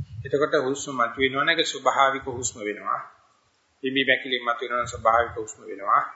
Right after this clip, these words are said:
පිම්බි මැකිලි වෙනවා. මේ දෙකේ කොයි එකද ප්‍රකට කරනවා කියන එක තමන්වත් ළඟ ඉන්න වාඩි වෙලා ඉන්න කෙනෙක්වත් ප්‍රශ්නයක් නෙවෙයි, ස්වභාවය. ඉතින් මෙන්න මේ විදිහට මේ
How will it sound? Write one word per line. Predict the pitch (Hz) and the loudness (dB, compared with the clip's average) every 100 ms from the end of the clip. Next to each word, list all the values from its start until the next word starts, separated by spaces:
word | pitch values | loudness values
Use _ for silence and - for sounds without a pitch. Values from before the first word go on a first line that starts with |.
| - _ - - | -18 _ -20 -20
පිම්බි | 127 120 | -10 -6
මැකිලි | 110 107 104 101 | -4 -4 -6 -12
වෙනවා. | 95 104 120 165 175 - - - - | -10 -2 2 2 0 -12 -20 -18 -20
මේ | _ 131 | _ -2
දෙකේ | 143 143 | 2 2
කොයි | 143 143 | 4 6
එකද | 170 170 170 | 6 6 4
ප්‍රකට | 165 131 147 | 4 2 2
කරනවා | - 156 151 147 143 | 2 0 4 8 8
කියන | 143 143 135 | 6 0 -2
එක | 135 | -6
තමන්වත් | 160 139 131 127 131 139 | -6 0 2 2 0 0
ළඟ | 127 135 | 0 0
ඉන්න | 131 | -6
වාඩි | 135 131 127 | 4 4 4
වෙලා | 131 127 | 2 2
ඉන්න | 127 | 0
කෙනෙක්වත් | 127 123 120 117 | -8 -8 0 0
ප්‍රශ්නයක් | 120 110 117 110 | 2 -2 -2 -8
නෙවෙයි, | - 117 127 117 160 | -8 0 2 2 -2
ස්වභාවය. | - 117 110 101 - - _ _ _ _ _ _ _ _ _ | -8 -2 0 0 -6 -20 _ _ _ _ _ _ _ _ _
ඉතින් | 139 127 | -2 0
මෙන්න | 131 139 | -2 0
මේ | 139 135 | 2 2
විදිහට | 135 131 135 131 | 2 2 0 0
මේ | 127 120 | 0 0